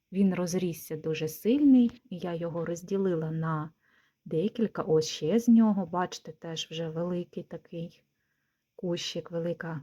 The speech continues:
красива кулька. Подивіться, ну це ж просто диво. Диво і красивенне. Шикарна кулька така.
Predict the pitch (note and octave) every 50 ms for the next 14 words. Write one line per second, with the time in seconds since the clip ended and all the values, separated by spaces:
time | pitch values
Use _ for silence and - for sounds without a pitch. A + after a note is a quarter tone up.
0 | - - - - F#3 - - - - F3+ F3 E3+ E3 D#3+ - - - E3+ F3 F3
1 | E3+ - - - E3 E3 E3+ - _ _ _ _ _ _ _ _ _ _ - F3
2 | D#3+ E3 E3 D3 D3+ E3+ D3+ - _ _ - G#3 F#3 F#3 F#3+ G3 - _ - E3
3 | D#3 - - - - - A#3 D#4 - - - A#3 A3 G#3+ - _ - D#3 D#3 C#3+
4 | F#3 F#3+ F#3+ F#3 F3 D#3 D3+ D#3 D#3 D#3 D3 - - A3 G#3 - _ _ _ _
5 | _ _ _ _ _ _ - - D#3+ F#3 A3 C#4+ D4 C4 G3 F#3+ F#3 F3+ - -
6 | - F#3+ - - - F#3 E3+ E3 E3 D#3+ D#3+ D#3 D3+ D#3+ D#3+ D#3+ E3+ F#3+ - _
7 | _ _ _ _ _ - - - - E3 - - G#3+ C4 D4 C#4+ B3 A#3+ A3 -
8 | - - E3+ D#3 D#3 - _ - D#3+ - - F3 D3 _ _ - - E3+